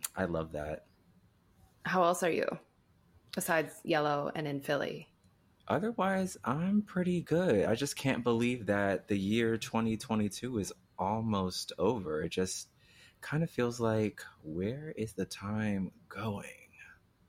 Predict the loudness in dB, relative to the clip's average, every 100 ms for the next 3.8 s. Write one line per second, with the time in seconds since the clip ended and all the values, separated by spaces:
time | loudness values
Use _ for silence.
0 | _ -6 -2 -2 -2 -4 -4 -2 -2 -2
1 | -2 -2 -4 -8 _ _ _ _ _ _
2 | _ _ _ -4 0 0 2 2 2 2
3 | 4 4 2 0 -2 -6 -10 -12